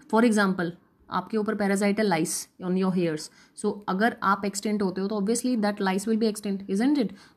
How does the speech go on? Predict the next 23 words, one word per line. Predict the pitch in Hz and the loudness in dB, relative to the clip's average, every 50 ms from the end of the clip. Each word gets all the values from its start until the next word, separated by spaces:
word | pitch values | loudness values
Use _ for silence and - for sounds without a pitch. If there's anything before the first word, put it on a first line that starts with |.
| - - | -4 0
So | 233 247 277 | 2 2 2
there | 226 190 196 196 202 196 | 2 2 4 4 4 4
is | 202 | 2
a | 233 240 - - - 214 | 0 -2 -4 -4 0 4
co-extinction, | 214 214 202 196 202 - 196 170 165 170 175 160 165 | 4 4 4 2 0 -4 -4 -4 -4 -4 -4 -4 -4
यानी | 170 165 180 196 | -2 -2 -2 -2
एक | - - 190 202 202 | 0 0 -2 -2 -2
स्पीशीज | - - 220 214 202 220 220 220 | -2 -4 -2 -2 0 0 2 2
अगर | 208 196 202 214 208 202 - - _ _ _ _ _ - | 2 2 2 0 -2 -4 -8 -16 _ _ _ _ _ -12
अफेक्ट | 165 - 202 202 202 202 185 | -8 -4 -4 -4 -4 -2 -2
हो | 180 180 | 0 2
रही | 180 175 | 2 2
है | 175 | 0
तो | 190 240 240 | 0 0 -2
उससे | 226 220 - 226 | 0 0 0 2
रिलेटेड | 202 190 180 185 180 180 214 226 | 2 4 2 2 2 0 2 2
जो | 220 | 2
दूसरी | 196 175 180 - 208 208 | 2 2 2 2 0 0
स्पीशीज | 202 202 190 180 - - 175 175 196 | 0 -2 -4 -4 -2 -2 -2 -2 0
है | 214 | 0
उसको | 226 202 202 - 190 | -2 -2 -2 -4 -2
भी | 175 190 202 | -2 -2 -2
अफेक्ट | - 165 - - 165 196 254 - - | -4 -6 -6 -4 -4 -4 -4 -4 -8